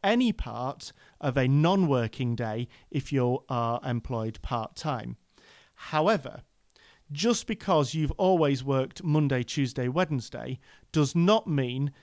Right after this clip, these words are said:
that you will only ever be asked to work Monday, Tuesday, Wednesday. Many teacher contracts, many support staff contracts will suggest that the, um, employee is available to work for a part of the week,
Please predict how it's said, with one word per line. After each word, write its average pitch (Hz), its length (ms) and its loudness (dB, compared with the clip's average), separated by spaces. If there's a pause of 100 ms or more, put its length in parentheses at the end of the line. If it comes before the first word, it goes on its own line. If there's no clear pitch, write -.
(160)
that 143 240 0
you 151 340 -2
will 156 320 0
only 175 400 4
ever 117 360 -2
be 139 160 -4
asked 127 300 -6
to 135 100 -2
work 120 320 -4
Monday, 139 340 2
Tuesday, 117 440 -6
Wednesday. 117 560 -8 (840)
Many 208 440 4
teacher - 420 -4
contracts, 131 680 -2
many 165 240 4
support 147 460 0
staff - 260 -4
contracts 131 600 -4
will 151 240 4
suggest 147 880 0
that 151 280 -4
the, 147 240 0 (180)
um, 131 480 -2 (220)
employee 139 640 0 (200)
is 151 200 4
available 175 500 4
to - 180 -4
work 123 320 0
for 135 240 0
a 135 140 -2
part 135 460 -4
of 127 120 -6
the 135 100 0
week, 135 380 -2